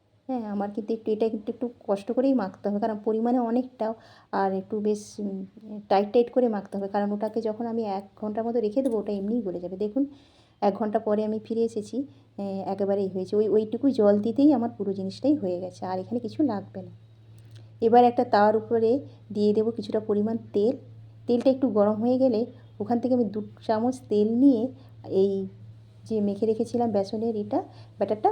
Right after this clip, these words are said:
ওতেই আমি দিয়ে দেবো, তাহলে জিনিসটা বেশ খুব মুচমুচে হবে।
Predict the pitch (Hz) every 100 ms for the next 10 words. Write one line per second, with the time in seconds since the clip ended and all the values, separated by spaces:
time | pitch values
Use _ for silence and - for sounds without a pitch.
0 | - - - 220 208 196 190 180 180 180
1 | - - - 202 196 240 208 202 - 220
2 | 226 - - - - - - 262 - -
3 | - - - 208 226 247 262 269 214 180